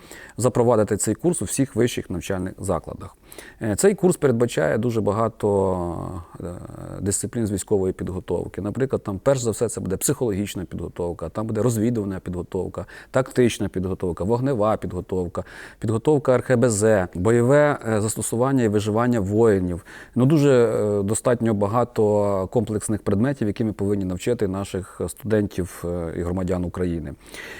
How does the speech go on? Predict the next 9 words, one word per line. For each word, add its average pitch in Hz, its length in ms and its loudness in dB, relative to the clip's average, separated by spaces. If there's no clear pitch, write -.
Е, 95 240 -4
також 151 300 0
хочу 156 220 2
підкреслити 135 460 2
те, 147 180 0
що 131 520 2
вона 127 200 4
є 131 180 4
обов'язкова 123 760 2